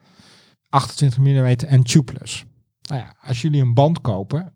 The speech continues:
we hebben ook al eerder eens een discussie gehad over, ik, ik kies voor tubeless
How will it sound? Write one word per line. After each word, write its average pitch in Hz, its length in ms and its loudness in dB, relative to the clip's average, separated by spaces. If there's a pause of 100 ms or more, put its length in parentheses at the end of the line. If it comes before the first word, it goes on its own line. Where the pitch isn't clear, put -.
we 117 160 -2
hebben 120 180 4
ook 117 100 0
al 113 140 0
eerder 135 240 2
eens 131 180 0
een 120 60 -8
discussie 113 500 -2
gehad 110 280 -2
over, 117 480 -2
ik, 127 220 0
ik 123 160 2
kies 120 220 0
voor 117 120 -8
tubeless 143 540 -2